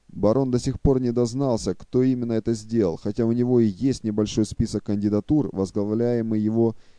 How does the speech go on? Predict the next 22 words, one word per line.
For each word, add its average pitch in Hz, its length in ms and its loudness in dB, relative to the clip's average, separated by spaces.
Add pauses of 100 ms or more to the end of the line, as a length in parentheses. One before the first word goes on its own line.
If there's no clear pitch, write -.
(140)
единоутробным 110 840 0
братом". 85 400 -4 (720)
И 95 80 -6
Фэл 123 340 -4
оказался 131 540 -4
в - 100 -14
плену 120 500 -2 (220)
дряхлеющего 101 840 -4
тела. - 340 -14 (400)
"Очень 107 340 0
остроумный 113 720 -4
тактический 98 600 -8
ход", - 340 -10 (440)
заметил 92 500 -4
Майлз. 82 400 -10 (480)
"Интересно, 117 640 -4 (460)
что - 300 0
теперь 147 240 2
предпримет 139 720 -2
этот 113 260 0 (240)
неизвестный 123 1200 -2
враг?" 113 380 -6